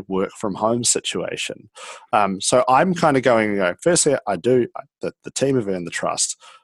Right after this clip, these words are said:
Secondly, productivity levels will probably fall because of all of the stress and other things. Secondly, we haven't been doing this a long time. We're gonna find additional friction points. Where I actually think this will land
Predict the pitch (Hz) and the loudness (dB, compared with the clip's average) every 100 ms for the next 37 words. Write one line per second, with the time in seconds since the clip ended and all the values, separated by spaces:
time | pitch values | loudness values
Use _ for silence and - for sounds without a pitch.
0 | _ - - 139 143 127 120 113 _ - | _ 0 2 2 0 2 2 -2 _ 0
1 | 147 135 - 117 107 104 95 - 98 - | 2 2 -2 -2 0 0 -2 -4 -6 -2
2 | 131 113 104 104 92 - 90 85 80 113 | 2 2 2 0 -2 -2 -2 -2 -4 -8
3 | - 107 101 98 95 92 92 - - 87 | -4 -4 -2 0 0 -2 -2 -2 -2 -2
4 | - 95 - 90 87 - 85 82 - 101 | -2 -2 -4 -6 -6 -8 -8 -2 -2 -2
5 | - 107 104 95 90 117 123 - - 98 | -4 -2 -2 -2 -2 -2 -2 -4 -6 -4
6 | 95 95 - 90 87 92 - 90 87 101 | -2 -2 -2 -2 -4 -4 -2 -4 -4 -6
7 | 98 - 101 85 85 85 87 - 85 - | -6 -2 -2 -2 -4 -10 -10 -10 -12 -10
8 | 101 - - - - - - - - - | -10 -10 -14 -12 -12 -12 -18 -18 -18 -6
9 | - 151 143 127 - 123 - 131 117 123 | 4 6 6 4 2 0 0 -2 -2 -2
10 | 104 123 - 113 107 127 180 165 | -2 -2 -2 -2 0 2 2 -2